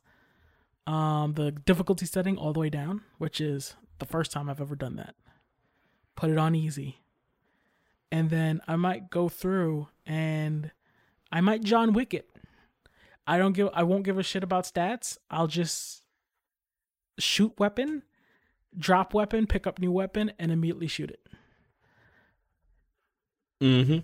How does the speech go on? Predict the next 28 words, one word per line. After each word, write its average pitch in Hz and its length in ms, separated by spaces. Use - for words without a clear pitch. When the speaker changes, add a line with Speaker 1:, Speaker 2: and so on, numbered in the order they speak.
Speaker 1:
No 170 200
Speaker 2:
All 185 60
Speaker 1:
re-, 185 140
Speaker 2:
right. - 80
Speaker 1:
no 180 200
reload 185 420
playthrough. 156 440
Speaker 2:
No, 107 260
no 113 200
bullshit. 110 560
Speaker 1:
No 160 160
bullshit. 160 460
Don't 165 180
worry 175 120
Speaker 2:
So, 123 120
Speaker 1:
about 165 120
my 160 160
outfit. - 320
Speaker 2:
so 123 100
Speaker 1:
I - 40
Speaker 2:
what 196 100
Speaker 1:
find 180 140
Speaker 2:
you're 180 40
Speaker 1:
an 165 40
Speaker 2:
saying, 104 240
Speaker 1:
outfit 170 100
I 165 40
like. 180 340